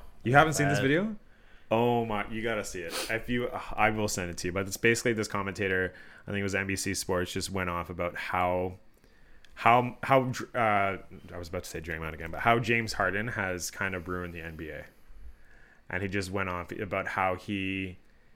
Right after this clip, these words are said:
Speaker 1: he was in Houston and he ruined Houston and he demanded them bring over Russell Westbrook and he demanded them get rid of Chris Paul and they did it.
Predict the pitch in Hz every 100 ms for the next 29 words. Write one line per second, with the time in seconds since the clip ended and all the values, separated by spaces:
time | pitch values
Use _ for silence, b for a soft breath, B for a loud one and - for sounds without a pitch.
0 | - - 95 107 107 139 139 - 98 87
1 | 87 87 92 101 104 104 117 120 110 95
2 | 90 87 82 92 92 85 95 95 98 98
3 | 95 101 95 101 101 101 101 104 - 113
4 | 120 113 98 87 85 92 90 95 95 92
5 | 95 95 95 98 95 92 92 98 95 107
6 | - 113 117 98 92 87 113 98 85